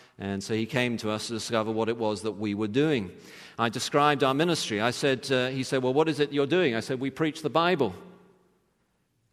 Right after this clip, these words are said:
He said, "Well, we've tried everything else. Maybe we should try that." It works.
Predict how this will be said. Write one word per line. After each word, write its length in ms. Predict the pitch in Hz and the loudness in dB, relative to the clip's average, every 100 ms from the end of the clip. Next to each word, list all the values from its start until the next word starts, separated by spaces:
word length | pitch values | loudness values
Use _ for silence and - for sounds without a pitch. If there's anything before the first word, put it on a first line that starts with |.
| _ _ _ | _ _ _
He 160 | 123 120 | -10 -6
said, 260 | - 127 | -2 0
"Well, 440 | 120 131 143 156 151 | 4 4 4 2 -2
we've 300 | 139 131 127 | -2 -4 -4
tried 380 | - 143 135 127 | -2 0 2 0
everything 320 | 113 120 135 | -2 -2 -2
else. 340 | 160 127 - | 0 0 -2
Maybe 280 | 131 139 139 | -2 0 0
we 160 | 139 139 | -2 -4
should 160 | 143 | -6
try 240 | - 147 156 | -4 -2 -2
that." 260 | 226 143 - - _ _ _ _ _ _ - _ _ _ _ _ _ _ _ _ _ _ _ _ _ _ _ _ _ _ _ _ _ _ _ _ _ _ _ _ _ - | -4 -8 -14 -20 _ _ _ _ _ _ -20 _ _ _ _ _ _ _ _ _ _ _ _ _ _ _ _ _ _ _ _ _ _ _ _ _ _ _ _ _ _ -6
It 120 | 165 | -4
works. 640 | - 202 277 160 - - | 0 0 0 -4 -10 -18